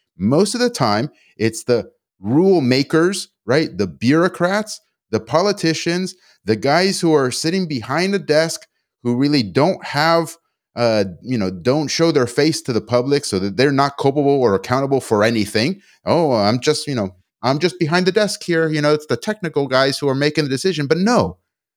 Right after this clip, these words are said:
that, that's not the case. So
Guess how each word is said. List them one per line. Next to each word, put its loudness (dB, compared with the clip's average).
that, 0
that's 0
not -2
the -2
case. -6
So 0